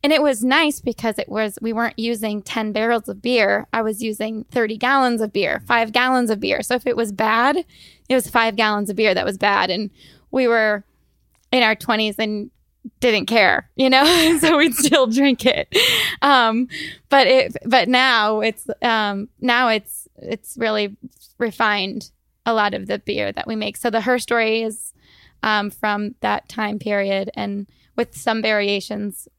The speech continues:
after I started brewing it commercially. And then the rosemary, um, and then our Harvest Diem, which is our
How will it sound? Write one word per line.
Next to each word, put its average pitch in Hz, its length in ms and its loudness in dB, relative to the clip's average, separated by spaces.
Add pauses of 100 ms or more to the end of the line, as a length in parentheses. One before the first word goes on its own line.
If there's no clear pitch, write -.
after 208 320 -4
I 202 100 -2
started 208 460 -6
brewing 214 260 -2
it - 140 -10
commercially. 254 720 -4 (800)
And 233 180 -2
then 226 120 -4
the 196 100 -4
rosemary, 220 680 -2 (480)
um, 220 240 0
and 220 140 -2
then 214 220 -2
our 220 200 2
Harvest 214 500 -2
Diem, 214 420 -2
which 214 180 -6
is 214 100 -4
our 208 320 -4